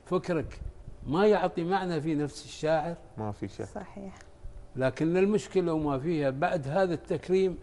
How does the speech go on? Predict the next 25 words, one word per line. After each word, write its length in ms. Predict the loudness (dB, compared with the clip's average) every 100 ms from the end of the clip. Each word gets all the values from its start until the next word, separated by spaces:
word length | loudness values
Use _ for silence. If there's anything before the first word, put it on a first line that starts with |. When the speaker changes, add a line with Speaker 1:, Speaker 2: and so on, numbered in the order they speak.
| -4
Speaker 1:
أنت 280 | -2 -2 0
ملزم 640 | 4 6 6 4 2 2 -2 -10 -20 -20 -20 -20 -20 -20 -20 -20 -20 -20 -20 -12 -2
أنك 240 | 2 0 -2 -2
تقول 260 | 0 0
شيء 300 | 0 0 0
جديد، 340 | 0 -2 -4 -6 -16 -20 -20 -2
تبدع. 520 | 2 2 4 2 2 -4 -16 -20
Speaker 2:
صحيح. 280 | -6 -6 -4
Speaker 1:
سمعت؟ 360 | -4 0 0 -2 -10 -12
Speaker 2:
صحيح. 120 | 4
Speaker 1:
تعصر 600 | 8 8 8 2 2 2
عصارة 500 | 0 4 6 6 4 0
مخك، 480 | -4 -4 -8 -6 0
مو 100 | 0
Speaker 2:
صحيح. 100 | 0
Speaker 1:
بمخك، 540 | -4 -2 -4 -4 -8 -20 -20 -20 -20 -10
عصارة 480 | -4 4 6 6 2
مخك، 440 | -4 -4 -6 -8 -4
عشان 260 | -2 -2
Speaker 3:
صحيح. 180 | -2 0
Speaker 1:
ترضي 320 | 0 0 0
منه 380 | -2 -2 -2 -4 -12 -20 -20 -20 -20 -20 -4
كنت 240 | 0 0 0
أنت 280 | -2 -2
في 540 | -2 0 0 -2 -4